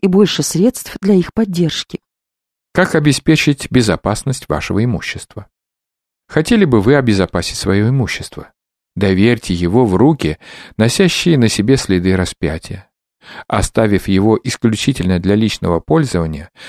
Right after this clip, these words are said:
Speaker 2: вы только поспособствуете вашей вечной гибели. Отдайте богатство Богу, и с этого момента оно будет носить знак его посвящения.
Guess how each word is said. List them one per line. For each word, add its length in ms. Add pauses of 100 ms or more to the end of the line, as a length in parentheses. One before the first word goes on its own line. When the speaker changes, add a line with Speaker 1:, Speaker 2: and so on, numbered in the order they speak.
(140)
Speaker 2:
вы 140
только 440 (200)
поспособствуете 960
вашей 380
вечной 360
гибели. 540 (400)
Отдайте 520
богатство 560
Богу, 480 (260)
и 60
с 100
этого 240
момента 600 (200)
оно 300
будет 320
носить 340
знак 380
его 220
посвящения. 840